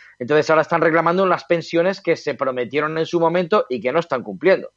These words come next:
Entonces parece que ahora también vuelve a sonar un poquito, pero es verdad, siempre, siempre fue un poquito olvidada y siempre fue una, hubo una mano negra, ¿no? Ahí por parte de la N B A y su poder a todos los niveles, económico, mediático,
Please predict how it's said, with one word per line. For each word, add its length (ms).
Entonces 280
parece 320
que 40
ahora 220
también 260
vuelve 220
a 40
sonar 200
un 100
poquito, 360
pero 160
es 40
verdad, 280
siempre, 440
siempre 300
fue 140
un 40
poquito 300
olvidada 400
y 80
siempre 260
fue 100
una, 180
hubo 180
una 160
mano 240
negra, 320
¿no? 160
Ahí 140
por 200
parte 280
de 80
la 60
N 120
B 160
A 180
y 60
su 160
poder 460
a 240
todos 220
los 100
niveles, 460
económico, 640
mediático, 640